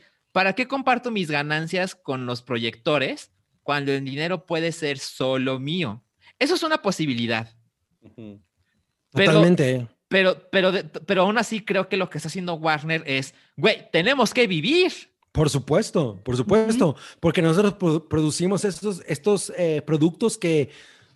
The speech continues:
Speaker 3: son muy costosos. La gente que participa en ellos invierte un chingo de tiempo en ellos. Porque, güey, o sea, te puedes echar un pinche video en YouTube que dura quince s-, minutos y, y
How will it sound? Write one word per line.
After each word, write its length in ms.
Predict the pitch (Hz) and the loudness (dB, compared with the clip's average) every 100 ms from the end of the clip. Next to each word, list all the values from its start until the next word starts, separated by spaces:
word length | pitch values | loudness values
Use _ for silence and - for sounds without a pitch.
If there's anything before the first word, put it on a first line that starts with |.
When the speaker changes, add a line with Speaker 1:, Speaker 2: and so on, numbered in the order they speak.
| _ | _
Speaker 3:
son 380 | - - 165 180 | -12 -6 0 4
muy 180 | 294 277 | 4 4
costosos. 840 | 240 - 175 147 139 165 - - - | 2 0 0 0 0 -4 -6 -18 -6
La 280 | 143 143 147 | 0 2 2
gente 880 | - 196 208 220 220 214 208 - - | 0 2 4 2 2 0 0 -6 -12
que 100 | 147 | -10
participa 720 | - 127 - 170 - 190 190 | -8 -10 -10 -12 -10 -8 -6
en 120 | 170 | -4
ellos 260 | 180 175 165 | -4 -4 -2
invierte 420 | 156 139 175 185 | -2 2 2 2
un 240 | 214 185 - _ - | -2 -2 -8 _ -4
chingo 440 | - 240 254 262 | 2 4 4 2
de 120 | 220 | 2
tiempo 640 | 151 - 156 226 233 156 131 | 0 -2 -2 0 0 0 0
en 80 | 135 | 0
ellos. 400 | 131 117 98 - - - - | -2 -4 -6 -14 -20 -20 -10
Porque, 220 | 214 214 | -6 -2
güey, 300 | 247 320 247 165 | 2 2 2 0
o 60 | |
sea, 340 | 196 220 220 _ - _ _ - | 2 0 -2 _ -20 _ _ -8
te 80 | |
puedes 240 | 170 262 277 | 0 2 2
echar 180 | - 233 | 0 0
un 80 | 226 | 0
pinche 280 | 220 202 220 | -2 0 0
video 300 | 202 180 180 | 2 0 0
en 80 | |
YouTube 500 | 190 147 170 165 - | 0 2 4 4 0
que 120 | - 185 | -4 0
dura 280 | 175 175 | 0 0
quince 420 | - 185 185 180 190 | 2 6 6 6 2
s-, 420 | - 160 147 - _ 160 | 0 -8 -16 -20 _ 2
minutos 760 | 151 156 160 180 180 175 - | 6 6 6 6 4 2 -2
y, 540 | 165 160 151 151 143 139 _ _ _ _ - | -6 -4 -4 -2 -4 -6 _ _ _ _ -2
y 360 | 165 175 170 | -2 -2 -8